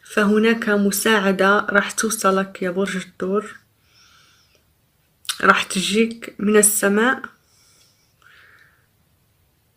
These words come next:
فممكن تكون الفترة اللي فاتت كنت واخد جنب وقاعد لوحدك، آه،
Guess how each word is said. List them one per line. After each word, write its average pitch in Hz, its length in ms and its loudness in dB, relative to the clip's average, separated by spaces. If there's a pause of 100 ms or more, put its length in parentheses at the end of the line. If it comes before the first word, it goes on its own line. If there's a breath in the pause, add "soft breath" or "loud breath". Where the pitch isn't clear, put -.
(340)
فممكن 247 520 4
تكون 240 380 4
الفترة 233 440 6
اللي 208 160 6
فاتت 226 460 2
كنت 233 340 2
واخد 214 360 4
جنب 220 420 4
وقاعد 220 520 4
لوحدك، 208 760 2
آه، 190 480 0